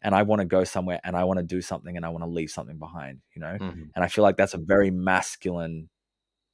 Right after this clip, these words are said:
Speaker 1: thing to want that.
Speaker 2: Yeah.
Speaker 1: And the more that I accept my masculinity in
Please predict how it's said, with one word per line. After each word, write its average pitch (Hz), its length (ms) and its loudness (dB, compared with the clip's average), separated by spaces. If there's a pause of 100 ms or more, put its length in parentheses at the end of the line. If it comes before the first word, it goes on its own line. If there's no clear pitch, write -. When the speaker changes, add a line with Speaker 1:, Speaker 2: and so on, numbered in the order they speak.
(400)
Speaker 1:
thing 82 420 4 (400)
to 95 80 -6
want 90 280 -2
that. 78 260 -2 (480)
Speaker 2:
Yeah. 87 80 -10 (240)
Speaker 1:
And 92 160 -2 (360)
the 101 60 0
more 104 380 8
that 110 140 4
I 101 180 4
accept - 420 -4
my 98 160 -4
masculinity 92 920 -4
in 87 380 -10